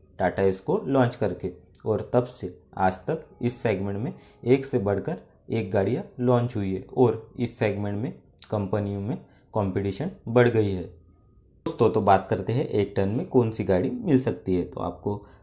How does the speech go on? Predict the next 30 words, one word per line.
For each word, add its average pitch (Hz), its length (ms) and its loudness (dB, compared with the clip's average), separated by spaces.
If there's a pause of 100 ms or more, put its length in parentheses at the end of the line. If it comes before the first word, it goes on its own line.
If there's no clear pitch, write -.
(160)
मिलती 95 260 -2
है 135 120 -2
टाटा 90 340 -2
की - 160 -4
इंट्रा 101 480 -2
वी 139 220 2
टेन। 87 240 -2 (360)
इंजन 107 320 0
की 123 140 -2
बात 95 320 2
करें 104 300 -4
तो - 140 -6
आपको 95 260 -2
इंजन 95 220 0
मिलता 92 280 -2
है - 100 -8
ज़ीरो 98 280 2
पॉइंट 98 340 -4
एट 95 220 -2
लीटर 95 360 -2
डीआई 95 400 0 (300)
कॉमन 92 400 0
रेल 147 160 -2 (460)
एससीआर 98 480 -2 (200)
टेक्नोलॉजी 92 500 0
पर - 280 -6 (100)
ये 95 160 2
बेस्ट 98 320 0 (100)
इंजन 117 320 4
है 85 140 -4